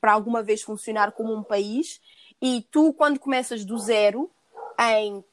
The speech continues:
quarenta e tal anos, eu acho que as pessoas, tipo, não percebem, ahm, o impacto que isso tem. O meu pai tem sessenta.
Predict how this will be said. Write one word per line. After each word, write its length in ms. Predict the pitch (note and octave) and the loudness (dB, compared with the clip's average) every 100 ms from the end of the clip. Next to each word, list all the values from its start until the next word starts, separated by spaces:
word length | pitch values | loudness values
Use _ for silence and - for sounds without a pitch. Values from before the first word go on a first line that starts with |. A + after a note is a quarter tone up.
| _ | _
quarenta 460 | - A#3+ A#3+ B3 A#3+ | -4 -2 0 -4 -6
e 40 | |
tal 280 | A#3 A3 G#3+ | 0 0 0
anos, 480 | G#3 G#3 A#3 D4 - _ - | -2 -4 -6 -10 -12 _ -6
eu 80 | B3 | -4
acho 100 | B3+ | -4
que 60 | C#4+ | -8
as 40 | |
pessoas, 180 | C#4 C#4 | -8 -8
tipo, 180 | C4+ B3+ | -8 -6
não 160 | C4 | -6
percebem, 680 | B3 A#3+ - B3 A#3 B3 D4+ - - - _ - | -6 -8 -4 -2 -2 -2 -4 -10 -20 -20 _ -2
ahm, 440 | A3+ A#3 A3+ A3 - - | 0 0 -2 -8 -16 -4
o 100 | B3 | -2
impacto 420 | C4 D#4 C#4+ _ | 0 2 0 _
que 80 | C4+ | -4
isso 180 | - - | -4 0
tem. 300 | C#4+ G#3+ G3 | 0 0 -2
O 100 | A#3+ | -4
meu 260 | A#3 B3+ D4 | 0 2 2
pai 260 | D4+ C#4 C#4+ | 4 2 2
tem 300 | C#4+ C#4+ C4+ | -2 -2 -6
sessenta. 640 | C4+ - C4 A#3+ F3+ | -8 -6 -6 -6 -8